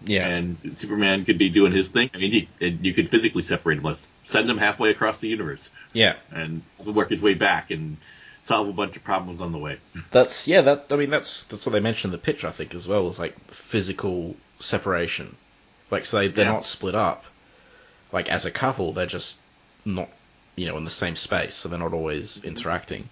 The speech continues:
Speaker 1: And,
Speaker 2: Or,
Speaker 1: you know
Speaker 2: or have her go away to work, <laughs> uh, on an
Speaker 1: Yeah.
Speaker 2: assignment, uh, and have him take care of the kids. <laughs>
Speaker 1: And there was a,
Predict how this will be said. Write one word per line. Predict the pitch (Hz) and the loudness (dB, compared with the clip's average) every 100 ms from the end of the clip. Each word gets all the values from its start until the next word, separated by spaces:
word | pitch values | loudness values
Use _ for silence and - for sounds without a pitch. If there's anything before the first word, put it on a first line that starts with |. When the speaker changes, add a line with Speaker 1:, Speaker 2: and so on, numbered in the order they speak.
| - - - - - _ _ _ _ _ _ | -20 -20 -20 -20 -20 _ _ _ _ _ _
Speaker 1:
And, | 92 98 92 92 90 87 - - - - - _ _ _ _ _ _ _ _ _ _ _ _ _ _ _ _ - | -2 0 0 0 -4 -8 -10 -10 -10 -14 -20 _ _ _ _ _ _ _ _ _ _ _ _ _ _ _ _ 0
Speaker 2:
Or, | 107 | 4
Speaker 1:
you | 104 | 4
know | 85 - | 4 2
Speaker 2:
or | 120 117 | 2 4
have | 127 139 | 4 2
her | 147 | 0
go | 147 139 | 4 6
away | 139 135 | 8 6
to | 127 | 4
work, | 131 117 - - | 2 -2 -4 -6
<laughs> | 139 131 - _ _ _ _ - - - | -4 -4 -10 _ _ _ _ -20 -18 -10
uh, | 90 85 80 78 - | -4 -2 -2 -4 -2
on | 90 87 | 0 0
an | 95 | 2
Speaker 1:
Yeah. | 92 | 0
Speaker 2:
assignment, | 82 92 80 76 71 80 | 0 -2 -2 -4 -10 -12
uh, | 73 - _ _ _ _ _ _ _ - | -14 -18 _ _ _ _ _ _ _ -10
and | 87 85 78 | -6 -4 -4
have | - 113 | 2 4
him | 120 143 | 4 2
take | 110 98 | 2 0
care | 101 | -2
of | 85 | -2
the | 78 | -4
kids. | - - - _ _ _ | -6 -10 -10 _ _ _
<laughs> | - - - _ - _ _ | -18 -18 -20 _ -20 _ _
Speaker 1:
And | 101 95 | -4 2
there | 95 | 4
was | 92 87 | 4 0
a, | 92 78 | -4 -4